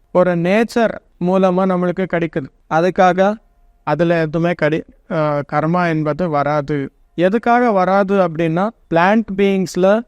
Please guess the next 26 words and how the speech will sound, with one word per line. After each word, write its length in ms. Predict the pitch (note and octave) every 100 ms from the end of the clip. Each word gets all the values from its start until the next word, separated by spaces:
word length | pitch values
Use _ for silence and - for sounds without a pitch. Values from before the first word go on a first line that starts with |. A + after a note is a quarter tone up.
| _ -
கான்ஷியஸ்னஸ் 640 | A3+ A3 A#3 G#3 A3+ F#3+
அப்படின்றது 500 | G#3 G3 G#3 G#3 G#3+
ரொம்ப, 480 | G#3 G#3+ A3+ A3+ A3+
ரொம்ப, 320 | G#3 A3 A3
ரொம்ப, 280 | G3+ G#3+ G#3+
ரொம்ப 280 | G3+ G#3+ A3
கம்மியா 440 | F#3 F#3 F#3+ F#3
இருக்கும். 360 | E3 D#3+ D3+ F3+ _ _ _
அதுல 300 | - E3+ F3
ஸ்-, 200 | F3 - - _
நர்வஸ் 480 | - F3 F#3+ A3 -
சிஸ்டம்ஸ் 420 | G#3 - G#3 F3
இல்ல, 380 | F#3 F#3 F3+ F#3 - _ _ D#3+
போன்ஸ் 400 | D#3+ F#3+ G#3+ F#3+
இல்ல, 400 | F#3+ F3 E3 E3+ - _ _ -
ரத்தம் 460 | D#3+ - - G3+
இல்ல, 420 | F#3+ E3+ E3 E3 E3 _ D3+
பிரெயின் 300 | E3+ F3+ G3+
இல்ல, 420 | F#3+ E3+ D#3+ E3 F#3 _ _
ஆர்கான்ஸ் 500 | D#3+ G3 G3+ G#3+ G3+
இல்ல, 340 | F#3+ F3 E3 E3 - _ _
எதுவுமே 380 | F#3+ F#3 A3 A3
இல்ல. 320 | G3 F3+ D#3 - _
So, 380 | _ - G#3+ G3 A3 _ _ _ -
சஃபரிங் 440 | F#3+ G3 A#3+ B3+ A#3+
அப்படின்றது 680 | G3 G#3 G#3 G#3 A#3 G3+ E3+